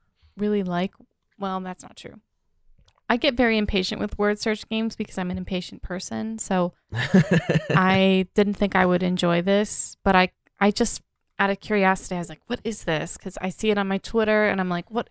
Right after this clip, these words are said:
Speaker 1: are, is everybody doing?" Um, so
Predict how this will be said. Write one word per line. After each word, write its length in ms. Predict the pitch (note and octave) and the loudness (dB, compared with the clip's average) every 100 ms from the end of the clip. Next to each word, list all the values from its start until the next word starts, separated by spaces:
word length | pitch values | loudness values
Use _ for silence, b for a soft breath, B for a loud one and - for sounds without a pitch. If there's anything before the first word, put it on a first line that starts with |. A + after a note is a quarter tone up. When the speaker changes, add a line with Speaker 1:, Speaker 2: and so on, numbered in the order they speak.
| - - | -8 -6
Speaker 1:
are, 80 | - | -2
is 180 | G#3+ G3+ | -2 -2
everybody 320 | G3 F#3+ F#3 - | -2 -2 -2 0
doing?" 520 | G#3 A#3+ F#3+ E3 - _ _ _ _ _ _ - | 2 2 2 -2 -8 _ _ _ _ _ _ -4
Um, 480 | F3 F3 E3+ E3+ E3+ _ _ _ _ _ _ _ | -2 -2 -4 -6 -10 _ _ _ _ _ _ _
so 720 | - - E3+ E3 E3 D#3+ | -10 0 2 2 2 -2